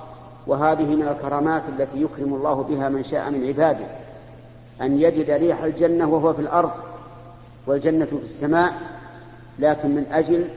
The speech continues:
أن الله يثبت يقينه حتى يت-، حتى يتيقنها، وكأنها أمر محسوس عنده."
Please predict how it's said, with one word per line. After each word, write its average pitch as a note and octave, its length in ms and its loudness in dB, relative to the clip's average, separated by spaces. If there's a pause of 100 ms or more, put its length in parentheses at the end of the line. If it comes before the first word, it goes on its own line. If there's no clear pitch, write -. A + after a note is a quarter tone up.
(180)
أن D3 260 2
الله C#3+ 380 2
يثبت D3 640 0
يقينه D3 580 4 (1300)
حتى D3+ 380 4
يت-، D3 240 0 (140)
حتى D#3+ 300 0
يتيقنها، E3 680 2
وكأنها D#3+ 800 2
أمر E3 160 2
محسوس D3 520 0
عنده." B2 380 0